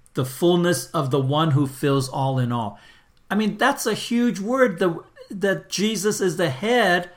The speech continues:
over all things is given to the ecclesia. Now, again, in many of the English translation would translate that to be church. But the Greek word there is ecclesia or assembly,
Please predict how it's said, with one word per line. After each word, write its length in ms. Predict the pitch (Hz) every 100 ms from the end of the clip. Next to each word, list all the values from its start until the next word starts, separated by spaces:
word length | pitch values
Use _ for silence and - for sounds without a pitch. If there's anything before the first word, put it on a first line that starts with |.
| - _ _ _ -
over 340 | 196 170 196
all 300 | 180 196 208
things 560 | 202 - 220 240 208 175
is 220 | 175 147
given 360 | 131 190 196 185
to 260 | - 170
the 400 | 170 160 180 170 -
ecclesia. 800 | 143 - 175 - 247 285 160 - - -
Now, 200 | 151 151
again, 500 | 139 131 214 233 160 - _ _ _
in 180 | 156 135
many 300 | 151 170 170
of 160 | 156 135
the 140 | 143
English 360 | 160 160 160 -
translation 680 | - 135 131 127 127 127 143
would 120 | 127
translate 560 | - 123 120 131 127 127
that 260 | 127 131
to 100 | -
be 340 | 127 135 143 - -
church. 520 | - 240 214 - - - - _ -
But 240 | 156 131
the 220 | - 139 127
Greek 340 | - 214 320 -
word 280 | 147 127 131
there 180 | 127
is 140 | 131 131
ecclesia 840 | 160 156 160 135 - 196 190 185 -
or 180 | 147 139
assembly, 760 | 151 135 - 165 170 143 110 -